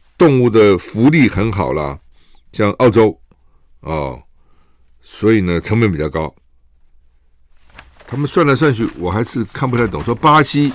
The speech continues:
F O B，F O B啊，这个每颗四点三到四点八，C I F，C I F就是加上运费啦、什么保险费啦、乱七八糟这些东西，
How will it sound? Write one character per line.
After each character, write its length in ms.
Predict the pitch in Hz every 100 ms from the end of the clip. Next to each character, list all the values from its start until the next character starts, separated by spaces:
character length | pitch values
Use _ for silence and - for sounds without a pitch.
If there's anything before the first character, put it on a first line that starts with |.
| -
F 180 | 143 127
O 140 | 127
B，F 260 | 117 127 - - - - - - - - _ _ - - _ _ - _ _ - _ - 151 131
O 100 | 127
B 380 | 110 123 120 - _ -
啊， 300 | 90 82 76 - - -
这 180 | 90
个 640 | 82 82 82 80 78 73 65
每 240 | 92 90
颗 220 | 113 123 117
四 220 | - 131
点 200 | 90 78
三 220 | 113 107
到 240 | 107 92
四 180 | 78 135
点 200 | 98 73
八 260 | 95 92 90 _ _ _ - _ _ -
，C 260 | - 160
I 240 | 160 147 156
F，C 1300 | - - - - - - _ _ _ - - 147 147
I 200 | 135 127 127
F 140 | 117 - - - - _
就 200 | - 110
是 180 | 92 92
加 260 | - 117 113
上 320 | 123 104 78 - _ _ _ _ - - -
运 220 | 156 123
费 220 | 101 123 95
啦、 140 | 85
什 100 | 80
么 80 | 92
保 240 | 87 95
险 240 | 107 76 82
费 180 | 113
啦、 160 | 85 78
乱 140 | 90 92
七 60 |
八 120 | 90
糟 40 | 90
这 100 | 90
些 80 | 87
东 160 | 85 82
西， 200 | 85